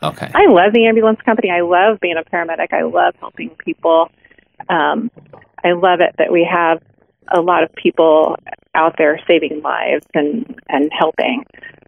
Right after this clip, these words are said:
Speaker 2: Um, at the same time, I also knew that, um,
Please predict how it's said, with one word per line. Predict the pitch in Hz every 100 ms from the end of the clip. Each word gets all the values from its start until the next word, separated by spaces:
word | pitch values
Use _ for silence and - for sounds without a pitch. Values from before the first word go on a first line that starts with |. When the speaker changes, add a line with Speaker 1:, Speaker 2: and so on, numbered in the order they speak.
| _
Speaker 2:
Um, | 175 165 156
at | - -
the | 180
same | 208 196
time, | - 185 175
I | - 165
also | 190 202 196
knew | 170 165 156 156
that, | 165 160 151 - - - _ _ - _ _ -
um, | 165 147 -